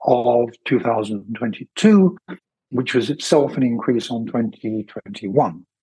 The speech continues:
So there is a, um, a situation in which a government which came to power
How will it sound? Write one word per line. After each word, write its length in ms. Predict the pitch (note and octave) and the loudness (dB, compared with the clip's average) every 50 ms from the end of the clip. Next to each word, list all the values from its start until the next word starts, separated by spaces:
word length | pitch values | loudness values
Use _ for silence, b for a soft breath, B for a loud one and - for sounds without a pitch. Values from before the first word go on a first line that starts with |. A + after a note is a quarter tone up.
| _ _ _ _ _ _ _ _ _ | _ _ _ _ _ _ _ _ _
So 520 | - - - - D3+ C#3+ C#3 C#3 C3+ C3+ - _ _ _ _ _ A#2+ A#2 B2+ - _ _ _ _ | -12 -2 0 2 4 6 6 4 2 0 -8 _ _ _ _ _ -16 -16 -16 -16 _ _ _ _
there 380 | D3+ A2 D3 C#3 C3+ C#3 C#3+ C#3 | -4 -2 0 0 2 0 0 -2
is 340 | C3+ C#3+ C3+ B2+ A#2+ - - - _ - | -2 -4 -4 -6 -8 -12 -16 -16 _ -8
a, 640 | C#3 C3 C3+ C3 C3 B2+ C3 C3 B2+ C3 C3+ C#3 C#3 - _ - | -6 -4 -4 -4 -4 -6 -6 -8 -10 -10 -10 -12 -12 -16 _ -10
um, 300 | B2 A#2 B2 A#2+ A#2+ - _ _ _ _ | -10 -8 -8 -10 -12 -14 _ _ _ _
a 40 | - | -10
situation 1000 | - - - F3 F3+ F3 - F3+ C#3 C3+ C#3 C3+ - - - A#2+ G2 E2+ F2+ - _ _ _ _ _ _ _ _ _ _ | -6 0 0 0 0 2 4 6 6 6 4 2 -4 -6 -8 -8 -8 -10 -14 -16 _ _ _ _ _ _ _ _ _ _
in 360 | - C#3+ C#3+ C3 C3 B2+ B2 | 0 2 2 2 2 0 4
which 380 | B2+ C3+ C#3 C3+ - - - - - | 4 2 2 2 -4 -10 -12 -10 -8
a 100 | - G#2+ | -8 -8
government 800 | A2 G#2+ G2+ - - B2+ D3 D#3 F#3 E3+ E3 F3+ E3+ D#3 D3 - - _ _ _ _ _ _ _ - | -6 -8 -2 2 2 4 6 6 4 6 6 4 2 2 -2 -10 -18 _ _ _ _ _ _ _ -12
which 360 | A#2+ A#2+ C#3 C3+ C3+ - - _ | -4 -2 -2 -2 -4 -10 -18 _
came 420 | - - C3 E3 G3 G3 F#3+ F3+ F3 | 0 4 6 8 8 8 6 4 2
to 160 | - - C#3+ - _ | 0 -8 -14 -14 _
power 420 | - D3+ C#3+ A2+ G#2 - G2 F#2+ | -4 -4 -2 -2 -2 -6 -12 -18